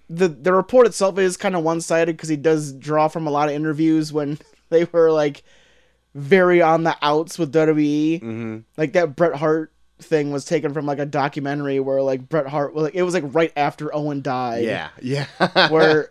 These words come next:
Speaker 1: of course,
Speaker 2: Yeah.
Speaker 1: he'd be pissed.
Speaker 2: <laughs> Yes. <laughs> Yeah. But, uh, yeah, anyway, so I thought that was an interesting little expose,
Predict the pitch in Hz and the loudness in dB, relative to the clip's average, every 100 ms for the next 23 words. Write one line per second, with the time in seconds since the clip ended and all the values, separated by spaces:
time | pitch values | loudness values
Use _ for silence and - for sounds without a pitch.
0 | - 165 - 240 226 208 156 180 - 175 | -6 -6 6 8 8 4 -2 -4 -2 0
1 | 131 139 151 - - - - 220 208 - | 2 0 -6 -10 -10 -8 2 4 4 0
2 | - - 196 185 196 175 208 175 - 269 | -10 -2 0 2 0 0 -2 -6 -8 -12
3 | - _ _ _ 220 - - _ 101 101 | -14 _ _ _ -20 -20 -20 _ -6 -4
4 | 92 80 - _ _ _ _ _ _ _ | -2 -6 -12 _ _ _ _ _ _ _
5 | _ _ - 143 139 147 139 135 131 127 | _ _ 2 2 2 0 0 2 0 0
6 | 127 - 208 269 113 - - 220 170 131 | -4 -4 0 2 0 -6 -4 -2 0 -2
7 | - 180 170 _ - 208 226 214 202 180 | 0 -2 -2 _ 0 2 0 0 0 -2
8 | 180 175 180 170 170 160 151 139 147 - | -4 -6 -8 -8 -6 -4 -4 -4 -6 -6
9 | 156 131 | -6 -2